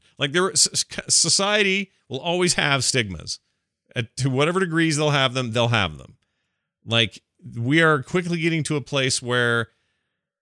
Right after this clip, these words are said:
it used to be a stigma to be, uh, an openly gay person. Now it's becoming a stigma to be an openly anti-gay person.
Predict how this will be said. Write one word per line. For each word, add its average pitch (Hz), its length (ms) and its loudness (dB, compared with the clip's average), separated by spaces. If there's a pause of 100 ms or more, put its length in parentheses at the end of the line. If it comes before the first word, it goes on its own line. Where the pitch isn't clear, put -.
(120)
it 120 200 0
used 151 320 0
to 143 40 -6
be 131 160 0
a 123 40 2
stigma 143 600 0
to - 140 -4
be, 113 540 0 (340)
uh, 104 600 -4 (420)
an 123 80 -6
openly 127 340 0
gay 117 260 2
person. 95 540 -6 (440)
Now 135 300 2
it's 156 100 -2
becoming 131 420 -2
a 117 40 2
stigma 117 420 -2
to - 120 -6
be 110 200 0
an 104 140 -2
openly 113 480 -4
anti-gay 92 580 -2
person. - 440 -12